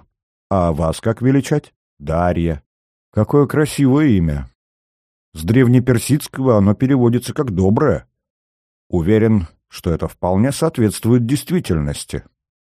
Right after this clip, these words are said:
"Спасибо". Девушка опустила взор. Или такой пример.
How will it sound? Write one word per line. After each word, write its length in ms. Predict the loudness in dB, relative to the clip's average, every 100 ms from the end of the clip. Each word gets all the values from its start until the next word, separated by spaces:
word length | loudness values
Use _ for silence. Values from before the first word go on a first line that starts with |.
| _ _
"Спасибо". 760 | -14 -8 -8 -2 0 2 0 -2 _ _ _ _ -4
Девушка 460 | 0 0 0 -2
опустила 520 | -2 -4 -6 -2 0
взор. 340 | 0 -2 -6 -10 _ _ _ _ _
Или 220 | 2 2 2
такой 400 | 0 2 0 2
пример. 420 | 0 0 0